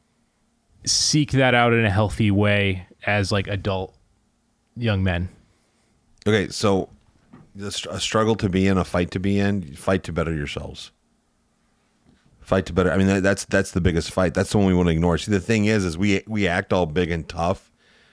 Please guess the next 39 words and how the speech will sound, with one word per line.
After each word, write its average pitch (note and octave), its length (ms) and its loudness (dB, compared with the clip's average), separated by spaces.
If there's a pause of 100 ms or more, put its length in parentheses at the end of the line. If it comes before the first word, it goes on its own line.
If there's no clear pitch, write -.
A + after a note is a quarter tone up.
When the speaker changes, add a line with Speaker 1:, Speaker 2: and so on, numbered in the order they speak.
(120)
Speaker 2:
Pe-, C3 220 -2
I A2+ 100 -2
mean, A#2 140 2
it's, A2+ 180 -4
there's A#2 200 0
been A2 120 0
stories A#2+ 400 0
written F2+ 160 -2
about E2+ 260 -4
guys F2 300 -2
going F#2 280 -2
off F2 240 -6
to E2 80 -6
war, E2+ 500 -4 (560)
and F2 140 0
that F2+ 120 0
was E2 220 -8
this, F2+ 320 -6 (100)
you F2+ 80 -8
know, F2 160 0
is D#2+ 140 -6
this F2 160 -8
heroic F2+ 380 -2
gesture. G2 420 -2
But D#2+ 140 -4
the D#2+ 80 -4
reality F2 560 -2
was D#2+ 260 -4
they F#2 100 0
were F2 140 0
running F2 520 2
from D#2+ 200 -6
something D#2 380 -8
at C#2 100 -14
home F2 280 -4
they C#2+ 100 -8
didn't D2 220 -12
wanna C#2+ 200 -14
face. - 600 -14